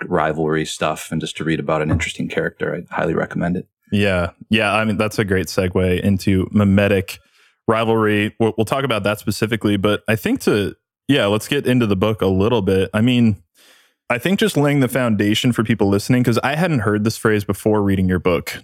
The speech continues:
Speaker 2: so it is a little bit new to me still. And I even, there are parts of it that I feel like I'm still wrapping my head around, but maybe just to lay the base, what is mimetic desire?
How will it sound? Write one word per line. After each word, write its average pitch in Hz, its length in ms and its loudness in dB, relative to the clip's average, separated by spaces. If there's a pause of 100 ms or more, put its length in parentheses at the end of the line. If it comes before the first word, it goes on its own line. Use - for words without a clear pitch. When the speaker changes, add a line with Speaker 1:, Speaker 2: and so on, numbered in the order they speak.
Speaker 2:
so - 200 -4
it 98 100 0
is 117 160 2
a 113 60 2
little 101 200 2
bit 92 160 0
new 95 540 4
to - 120 0
me 95 300 4
still. 101 420 0
And 123 120 0
I 151 80 -2
even, 127 440 2
there 107 100 2
are 101 60 2
parts 107 320 -2
of 107 80 0
it 90 60 -2
that 95 80 2
I 95 80 2
feel 95 160 0
like 92 120 -2
I'm 107 200 2
still 98 220 -2
wrapping 95 300 0
my 87 120 0
head 95 160 -2
around, 87 360 0
but 104 120 2
maybe 139 200 4
just 175 220 -2
to 110 160 -2 (100)
lay 104 400 2
the 98 80 0
base, 90 540 -2 (100)
what 131 280 2
is 104 460 0 (520)
mimetic 98 420 2
desire? 82 600 0